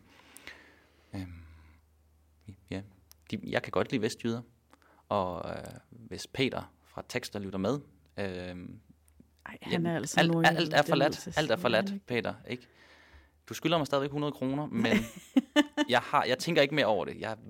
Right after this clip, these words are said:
Speaker 1: lover dig, jeg har lagt det bag mig. Vi er videre.
Speaker 2: Godt. <laughs>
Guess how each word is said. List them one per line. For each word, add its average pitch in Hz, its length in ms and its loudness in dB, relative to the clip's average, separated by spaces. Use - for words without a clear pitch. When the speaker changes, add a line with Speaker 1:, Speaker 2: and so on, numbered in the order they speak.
Speaker 1:
lover 123 300 2
dig, 107 200 -2
jeg 92 100 -8
har 104 260 -8
lagt 92 220 -6
det - 80 -16
bag - 140 -8
mig. - 100 -16
Vi 120 120 -4
er 110 40 -2
videre. 107 280 0
Speaker 2:
Godt. 151 300 4
<laughs> 277 80 2